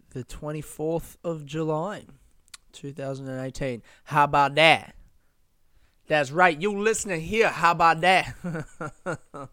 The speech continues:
Ugh, don't know how I feel about that. Um, oh, I just ate a bunch of Ben and Jerry's half-baked ice cream. I made myself a tea. I'm not a fucking animal,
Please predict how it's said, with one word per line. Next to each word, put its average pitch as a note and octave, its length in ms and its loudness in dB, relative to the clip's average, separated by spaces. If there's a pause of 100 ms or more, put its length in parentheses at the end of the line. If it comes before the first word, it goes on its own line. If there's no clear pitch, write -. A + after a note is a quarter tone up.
(280)
Ugh, B2+ 460 -14 (1000)
don't C3+ 140 -10
know C3+ 80 -10
how B2 100 -8
I A2+ 40 -12
feel C3 200 -10
about A#2+ 260 -8
that. B2+ 360 -4 (340)
Um, A2+ 580 -8
oh, B2 340 -6
I B2+ 60 -12
just B2+ 240 -14
ate B2 280 -4 (1000)
a B2+ 100 -4
bunch C3 340 -6
of B2 160 -12
Ben C3+ 220 -2
and C3+ 120 -8
Jerry's B2+ 360 0
half-baked B2+ 880 -6 (140)
ice B2+ 300 -6
cream. C#3+ 560 -6 (380)
I A#2+ 140 -4
made C3+ 300 -2
myself C3+ 420 -4
a C#3 60 -10
tea. F3 680 0 (140)
I'm C3+ 140 -10
not C#3 180 -4
a C3 40 -8
fucking C#3 420 -6
animal, A#2+ 480 -10